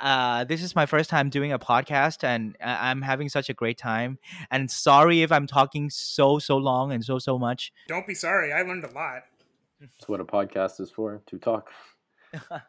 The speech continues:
Speaker 3: You're doing a great <laughs> job.
Speaker 1: Yes, and if you
Speaker 3: Yeah.
Speaker 1: have me, I would love to come to talk about, uh, the last five years. Not only that I know the show so well, I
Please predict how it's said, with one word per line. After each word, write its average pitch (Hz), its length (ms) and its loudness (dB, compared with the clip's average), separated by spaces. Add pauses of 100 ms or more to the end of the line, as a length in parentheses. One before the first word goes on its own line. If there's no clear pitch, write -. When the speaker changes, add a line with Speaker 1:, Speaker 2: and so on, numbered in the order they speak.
(140)
Speaker 3:
You're 98 100 -10
doing 117 260 2
a 110 60 4
great 110 360 4
<laughs> - 20 -10
job. 120 540 2 (580)
Speaker 1:
Yes, 170 180 -6
and 185 120 -4
if 208 80 -2
you 240 140 6
Speaker 3:
Yeah. 185 60 6
Speaker 1:
have 190 240 8
me, 175 300 4
I 156 140 6
would 156 160 -2
love 151 140 4
to 160 100 -4
come 139 240 -6
to - 100 -20
talk 139 260 -8
about, 120 280 -4 (140)
uh, 120 160 -2
the 117 100 -4
last 120 260 2
five 117 220 -2
years. 107 280 -4
Not 151 200 6
only 190 240 4
that 151 200 0
I 139 120 0
know 131 180 -2
the 139 80 -6
show 139 220 -4
so 135 160 -4
well, 127 200 0
I 127 220 -2